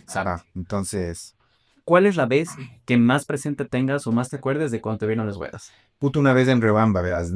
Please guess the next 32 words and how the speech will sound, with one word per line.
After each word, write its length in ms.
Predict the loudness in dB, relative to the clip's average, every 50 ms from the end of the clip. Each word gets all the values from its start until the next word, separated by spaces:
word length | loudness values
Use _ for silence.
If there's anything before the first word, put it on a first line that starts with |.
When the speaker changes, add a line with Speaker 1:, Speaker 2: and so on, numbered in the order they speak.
| -4 -6 -6 _
Speaker 1:
es 460 | -2 -2 0 0 -2 -4 -6 -8 -8 -6
un, 520 | -2 0 2 2 2 2 2 0 0 -2 -4
un 520 | -2 0 2 2 2 2 2 2 0 -2 -2
chamo 240 | -2 0 2 2 2
de 80 | 2 2
una 120 | 0 2
productora. 640 | 4 4 4 2 2 2 2 2 4 2 0 -2 -6 _ _ _ _ _ _ _ _ _ _ 2
Ya 120 | 4 4
nos 100 | 4 4
llegó 160 | 4 4 2 4
una 160 | 4 2 4
vez 420 | 4 2 2 0 -2 -8 -12 _ _ _
y 160 | -2 -2 0
llenamos, 520 | 0 0 0 2 2 2 2 2 2 0 0
así 160 | 0 0 0
había 160 | 0 0 0
como 200 | 0 -2 -2 -2 -2
seiscientas 400 | -4 -4 -4 -4 -4 -4 -4 -4
personas, 360 | -6 -6 -4 -2 -2 -2 -2
nos 140 | -2 -2 -2
fue 100 | -4 -4
súper 340 | -4 -4 -4 -2 -2 -2 0
bien. 340 | 0 0 0 -2 -4 -6 _ _ _ _ _ _ _ _ -20
Estu-, 340 | -18 -4 0 0 2 2
él 140 | 2 2 2
estuvo 300 | 2 2 2 2 4 4 4
recontra 440 | 2 2 2 0 0 0 0 -2
feliz, 360 | -2 0 0 2 2 2 2 2
nos 140 | 0 0
pagó 220 | 0 0 0 0 0
a 60 | 2
todos 360 | 2 2 2 0 -2 -6 -12